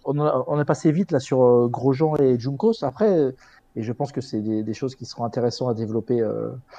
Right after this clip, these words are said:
euh, si on peut, euh, c'est que Juncos, il s'associe quand même, euh, il se rapproche très fortement de McLaren.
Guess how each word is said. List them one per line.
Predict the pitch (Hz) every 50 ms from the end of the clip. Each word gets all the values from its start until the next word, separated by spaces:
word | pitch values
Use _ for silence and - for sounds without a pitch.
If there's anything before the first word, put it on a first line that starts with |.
| - - _ _ - 117
euh, | 117 113 113
si | - - - 127
on | 120 120
peut, | - 165 214 254 - - - - - - - - -
euh, | 123 113 110 110 110 110
c'est | 104 - - - 123 110
que | 117 - 123 113 110 110 110 110 110 110 107 107
Juncos, | 110 113 107 107 - 190 190 -
il | - 120
s'associe | - 135 117 - 131 120 - - 139
quand | - 135
même, | 139 139 123
euh, | 120 117 113 113
il |
se | - -
rapproche | 135 131 - 143 131 - - _ -
très | - - 196 185
fortement | - - 151 - - 160 175 185
de | 175
McLaren. | 151 139 131 - 160 165 175 147 123 110